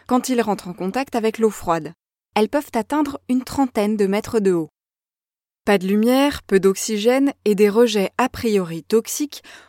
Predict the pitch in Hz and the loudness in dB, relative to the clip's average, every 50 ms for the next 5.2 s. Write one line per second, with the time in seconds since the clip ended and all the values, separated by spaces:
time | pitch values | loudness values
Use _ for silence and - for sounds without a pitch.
0 | _ _ - 254 247 - 339 330 294 220 - - 254 269 294 285 - - - 185 | _ _ -8 -6 -4 -2 -2 0 0 0 0 0 -2 -2 -2 -4 -6 -8 -8 -6
1 | - - 214 214 - 254 226 - 185 - - - - 240 247 - _ _ - 269 | -4 -4 -4 -2 -4 -6 -6 -6 -10 -10 -8 -6 -4 -4 -4 -6 _ _ -6 -6
2 | 262 247 - - - - 240 262 277 262 190 165 - - 254 - - - 233 233 | -6 -6 -8 -12 -12 -8 -6 -4 -4 -4 -4 -6 -8 -10 -12 -10 -8 -6 -6 -4
3 | 226 233 220 208 185 185 170 160 156 156 - _ _ _ _ _ _ _ _ _ | -4 -4 -4 -4 -4 -4 -6 -8 -12 -20 -20 _ _ _ _ _ _ _ _ _
4 | _ _ _ _ _ _ _ _ _ _ - 202 214 202 - 208 202 - - 247 | _ _ _ _ _ _ _ _ _ _ -2 0 0 0 0 -4 -4 -2 0 0
5 | 269 285 - | 0 0 0